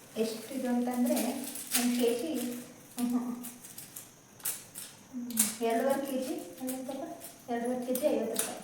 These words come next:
ಎರಡೂವರೆ ಕೆ ಜಿ ಐವತ್ತು ರೂಪಾಯಿ ಇತ್ತು. So, ನಾನು ಈ ಥರ ಬಿಡಿಸಿ ಇಟ್ಕೊತೀನಿ, ಮೇಲ್ಗಡೆ ಸಿಪ್ಪೆ ಇದೆ. ಫಸ್ಟ್ ಲೇಯರ್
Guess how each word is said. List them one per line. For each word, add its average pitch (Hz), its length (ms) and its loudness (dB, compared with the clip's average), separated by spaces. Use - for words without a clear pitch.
ಎರಡೂವರೆ 247 340 0
ಕೆ 254 120 0
ಜಿ 254 120 0
ಐವತ್ತು - 240 0
ರೂಪಾಯಿ 214 240 -2
ಇತ್ತು. 220 140 -8
So, 254 80 -6
ನಾನು 220 240 -4
ಈ 240 100 0
ಥರ 233 100 2
ಬಿಡಿಸಿ 226 320 -4
ಇಟ್ಕೊತೀನಿ, 214 440 -4
ಮೇಲ್ಗಡೆ 220 360 -2
ಸಿಪ್ಪೆ 233 260 -2
ಇದೆ. 214 140 -2
ಫಸ್ಟ್ 240 340 2
ಲೇಯರ್ 269 260 4